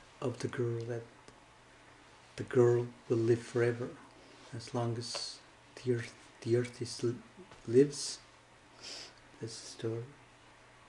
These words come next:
So my mother believes that the girl's probably still alive out there. That's a beautiful story. Yeah. It's raining, you just want to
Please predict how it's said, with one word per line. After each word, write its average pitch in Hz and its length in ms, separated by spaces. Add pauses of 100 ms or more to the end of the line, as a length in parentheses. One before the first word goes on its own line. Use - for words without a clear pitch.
(800)
So 110 280 (280)
my 117 100
mother 113 300
believes 113 480
that 110 140 (240)
the - 60 (120)
girl's 117 500
probably 113 260
still 113 320
alive 113 440
out 110 260
there. 120 160 (1400)
That's 123 260
a - 40
beautiful 117 360
story. 127 460 (2500)
Yeah. - 60 (1500)
It's 117 180
raining, 127 260
you 117 200
just 120 280
want 123 200
to 143 100